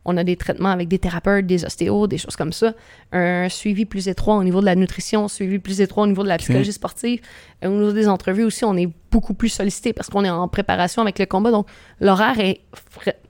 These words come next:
Speaker 2: Vraiment
Speaker 1: très,
Speaker 2: intense.
Speaker 1: très intense. Donc, euh, lorsqu'on est en camp d'entraînement, le peu de temps qu'on a, il faut vraiment le maximiser sur le repos. Et, euh, c'est ça un petit peu la différence de lorsqu'on n'est pas en camp d'entraînement. Lorsque je suis pas en camp d'entraînement, ben, je peux me permettre de,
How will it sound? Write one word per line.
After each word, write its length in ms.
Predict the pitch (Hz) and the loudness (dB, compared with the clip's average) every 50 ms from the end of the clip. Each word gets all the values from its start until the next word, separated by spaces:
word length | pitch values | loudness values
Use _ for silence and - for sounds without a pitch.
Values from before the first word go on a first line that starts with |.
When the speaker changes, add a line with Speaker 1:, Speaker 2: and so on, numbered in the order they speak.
| _ _ _ _ - | _ _ _ _ -4
Speaker 2:
Vraiment 280 | 110 110 117 123 123 | -2 0 2 2 4
Speaker 1:
très, 300 | 117 247 240 247 247 240 220 | 4 4 4 4 4 4 2
Speaker 2:
intense. 200 | 196 - - - - - - - - | 2 0 -4 -14 -16 -18 -20 -12 -4
Speaker 1:
très 260 | - - 262 247 247 | 0 2 2 2 2
intense. 400 | 220 208 - 233 254 262 233 214 | -2 0 2 2 2 2 2 2
Donc, 340 | 208 208 220 226 226 - - | 2 4 4 2 2 0 0
euh, 160 | 185 196 190 196 | 2 2 2 4
lorsqu'on 320 | 220 240 - - 220 - | 2 0 0 -2 0 0
est 40 | 269 | 2
en 80 | 262 240 | 2 2
camp 140 | - 240 233 | 2 2 0
d'entraînement, 480 | 226 - - 185 185 185 196 214 247 - - - - - - - - | 0 0 0 -2 0 0 0 -2 -2 -4 -10 -20 -20 -20 -18 -6 0
le 140 | 202 202 190 | 2 2 2
peu 280 | - - - 262 262 | 4 4 4 4 4
de 140 | 240 226 208 | 4 2 2
temps 240 | 190 - - 226 226 | 0 0 0 0 0
qu'on 260 | - - 202 196 202 | 0 0 2 2 4
a, 180 | 208 214 226 - - | 4 2 2 0 -4
il 60 | 190 | -8
faut 140 | - - 202 | -4 -2 -2
vraiment 220 | 190 196 190 196 202 | 0 2 2 2 2
le 80 | 214 | 2
maximiser 420 | 202 175 - - - 202 202 196 214 | 0 -2 -4 -4 -2 0 0 0 -2
sur 180 | - - 208 | -4 -2 2
le 100 | 214 190 180 | 2 2 4
repos. 400 | 175 190 185 - - 220 247 - - - - - - _ | 4 2 2 4 2 0 0 0 -8 -20 -20 -20 -20 _
Et, 320 | - - 208 220 233 226 - - | -2 0 2 2 2 0 0 0
euh, 180 | 185 175 170 180 | 0 0 0 -2
c'est 140 | - - | -4 -8
ça 120 | - - 247 | -8 -4 -2
un 60 | 240 | -2
petit 100 | 220 - | -2 0
peu 80 | - 220 | -2 -2
la 120 | 220 190 | -2 -2
différence 320 | - - 180 185 214 220 | -2 -2 0 0 2 2
de 80 | 185 196 | 2 0
lorsqu'on 340 | 185 185 - - - - 196 | -2 -2 -4 -6 -2 -2 -2
n'est 120 | 180 175 - | 0 0 0
pas 100 | - 220 | 0 0
en 80 | 214 | 0
camp 160 | 202 - 202 | 0 -2 -2
d'entraînement. 400 | 202 185 165 - 165 175 196 214 | -2 -2 -2 -2 -2 0 0 0
Lorsque 220 | 202 196 - - - | 0 -2 -4 -6 -8
je 40 | 214 | -10
suis 120 | - - | -10 -6
pas 100 | - 247 | -4 -4
en 40 | 233 | -2
camp 120 | - 208 | 0 0
d'entraînement, 380 | 202 185 175 - 180 196 202 214 | -2 -2 -2 -2 0 0 2 0
ben, 80 | 202 | 0
je 80 | - - | -2 0
peux 100 | - 220 | 0 0
me 60 | 220 - | 2 2
permettre 320 | 190 180 180 208 226 196 | 0 0 0 0 0 2
de, 100 | 190 180 | 0 0